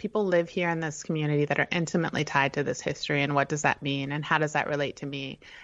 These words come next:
And so that's when Monticello in particular kind of got woven in, in my imagination in relation to this idea of race relations. And so I was thinking about what the past is, what the legacy of that past is,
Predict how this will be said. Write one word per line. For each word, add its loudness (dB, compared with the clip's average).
And -4
so 4
that's 6
when 2
Monticello 2
in -2
particular -4
kind -2
of -4
got 2
woven 6
in, 2
in 2
my 6
imagination -2
in -4
relation -2
to -2
this -2
idea 2
of 4
race 0
relations. -4
And -4
so 4
I 6
was 0
thinking -2
about 2
what 0
the -6
past 2
is, -2
what -6
the -2
legacy 2
of 0
that 2
past -2
is, -4